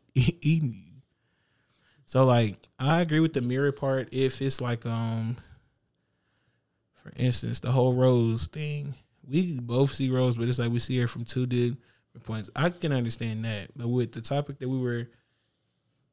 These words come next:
talking about before, I don't see another way you can see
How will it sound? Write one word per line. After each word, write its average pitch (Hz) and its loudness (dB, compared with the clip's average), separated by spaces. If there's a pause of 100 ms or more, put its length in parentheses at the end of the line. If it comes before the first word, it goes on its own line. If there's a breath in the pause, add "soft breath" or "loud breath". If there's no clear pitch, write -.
(140)
talking 143 -4
about 127 -2
before, 120 -14
I 143 -2
don't 151 -4 (960)
see 127 -2
another 117 0
way 113 0
you 110 0
can 104 -10
see 90 -10